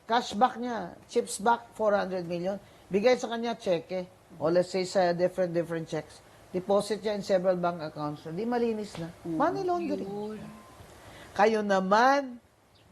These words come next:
Speaker 1: di nyo agad nakita. It's not his gambling.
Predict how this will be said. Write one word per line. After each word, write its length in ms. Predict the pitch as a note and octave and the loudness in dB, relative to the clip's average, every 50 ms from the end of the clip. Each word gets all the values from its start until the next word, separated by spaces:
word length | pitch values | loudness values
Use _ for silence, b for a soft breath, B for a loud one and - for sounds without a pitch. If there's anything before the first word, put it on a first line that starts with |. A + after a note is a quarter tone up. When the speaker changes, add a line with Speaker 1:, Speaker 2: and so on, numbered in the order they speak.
| F3 E3+ | -20 -18
Speaker 1:
di 160 | D#3 F3 F3+ | -14 -12 -6
nyo 160 | F#3 G3+ G3+ F#3 | -4 -2 0 0
agad 240 | G3 G3 F#3 F3 | 0 0 0 -2
nakita. 720 | G3+ F#3+ - G#3+ F#3+ F3+ F3+ F3+ - A#3 A3+ A#3 A#3 - - | -4 -4 -2 0 0 2 0 0 0 2 2 2 2 0 -2
It's 300 | - D#4 F4 - - D#4 | -2 -4 -2 -2 -2 0
not 240 | F4 F#4 F#4 F4+ - | 2 2 2 4 4
his 160 | F4+ E4+ - | 2 2 4
gambling. 720 | G#3+ A#3 D4 D4+ D4 C#4+ C4+ C4+ C#4+ D#4+ D#4+ D4 C4 A3+ | 4 6 6 6 4 2 -2 -4 -4 -4 -4 -6 -8 -10